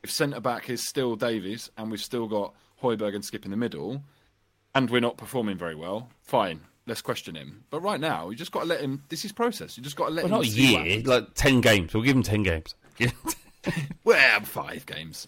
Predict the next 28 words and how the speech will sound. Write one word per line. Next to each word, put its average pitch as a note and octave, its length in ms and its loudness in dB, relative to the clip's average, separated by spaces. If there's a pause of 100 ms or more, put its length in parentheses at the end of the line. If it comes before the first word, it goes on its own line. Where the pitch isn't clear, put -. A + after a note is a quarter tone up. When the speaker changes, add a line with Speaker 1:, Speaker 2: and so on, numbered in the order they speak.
Speaker 1:
Um, A#2+ 460 4
Speaker 2:
<laughs> - 20 0
That's E3+ 240 0 (600)
Speaker 1:
if D#3+ 80 -2
Speaker 2:
what - 0 -
Speaker 1:
the F3+ 80 6
Speaker 2:
we'll C#3+ 100 6
do, D#3+ 160 8
Speaker 1:
next A2+ 160 6
Speaker 2:
look. C#3+ 80 6
Speaker 1:
game, C3 380 6 (120)
if E3+ 120 -6
he's E3 180 -6
not G#3 160 -2
fucking F3+ 440 -6
changed B2 340 -4
the B2 40 -8
entire D3 360 -6
squad B2+ 260 -6
by G2+ 120 -4
the G#2 60 -6
next G2+ 200 -14
game, F#2 480 -12
that's - 180 -14
it, E2+ 200 -12
it's - 140 -16
over. F#2+ 340 -8 (640)
Um, A#2+ 240 -2